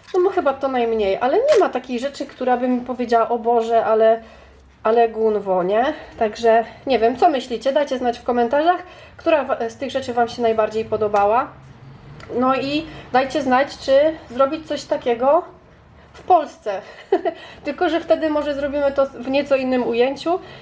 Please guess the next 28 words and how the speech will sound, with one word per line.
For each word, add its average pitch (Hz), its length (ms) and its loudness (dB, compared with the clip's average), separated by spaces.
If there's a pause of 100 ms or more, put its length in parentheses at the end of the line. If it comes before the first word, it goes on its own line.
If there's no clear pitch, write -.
i 233 80 -8
będzie 269 260 0
nieco 269 260 -2
lepiej 254 320 0
widać, 294 340 0
ale 262 180 0
mam 277 180 0
nadzieję, 269 420 0
starałam 269 420 0
się 269 140 -6
wam 254 160 -2
wszystko 254 320 -8
pokazać. 247 520 0 (360)
Mam 269 160 0
nadzieję 277 380 0
też, 269 200 -2
że 262 120 -4
kamera 269 560 0
złapała 247 320 -2
każdą 240 400 -4
ostrość. 262 640 -2 (640)
No 311 100 6
i 320 320 2
jeżeli 339 360 2
nie, 320 180 4
to 320 100 -6
bardzo 262 300 -2
was 247 160 -2